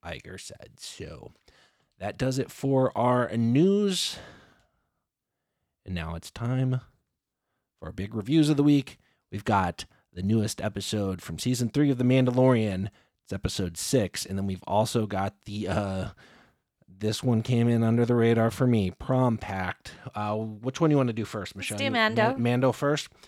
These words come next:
Speaker 1: All right. Um, yeah, episode six. I'm just gonna start off and say, I, every, anyone that's listened to this podcast knows that I was super excited for Mandalorian. I still am really enjoying it, but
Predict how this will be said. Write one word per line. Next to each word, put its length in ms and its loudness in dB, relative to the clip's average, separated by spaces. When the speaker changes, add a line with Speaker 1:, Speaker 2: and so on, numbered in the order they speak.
Speaker 1:
All 100 -2
right. 220 2
Um, 680 2
yeah, 340 -6
episode 460 -6
six. 560 -4
I'm 220 2
just 180 -2
gonna 380 -2
start 600 2
off 300 4
and 180 -8
say, 720 -8
I, 80 -12
every, 240 -6
anyone 320 6
that's 220 0
listened 280 -2
to 60 -4
this 140 -6
podcast 520 -8
knows 320 -4
that 100 -8
I 80 -8
was 120 -12
super 800 0
excited 500 -2
for 180 -6
Mandalorian. 680 -2
I 60 -10
still 500 -2
am 160 -6
really 540 -8
enjoying 760 -6
it, 160 0
but 720 -6